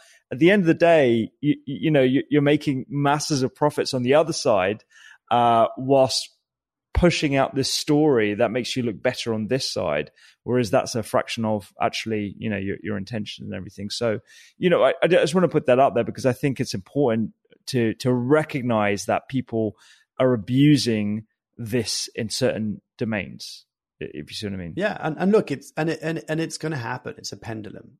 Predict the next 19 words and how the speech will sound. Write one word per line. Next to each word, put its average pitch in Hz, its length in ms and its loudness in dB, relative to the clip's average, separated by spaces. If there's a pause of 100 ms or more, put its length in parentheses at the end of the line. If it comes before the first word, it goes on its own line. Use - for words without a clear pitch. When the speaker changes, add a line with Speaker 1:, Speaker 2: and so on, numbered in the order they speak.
(100)
Speaker 2:
right? 113 240 -2
We 120 200 -10
always 127 240 -4
go 113 180 -4
through 107 200 -14
some 110 260 -6
sort 107 260 -10
of 104 180 -16 (600)
shift - 300 -8
and 101 120 -10
change. - 520 -8 (320)
What 139 100 0
I 175 40 4
will 202 120 4
say 180 260 2
is, 110 300 -6
don't 147 440 -2
let 143 340 -6
that, 123 360 -4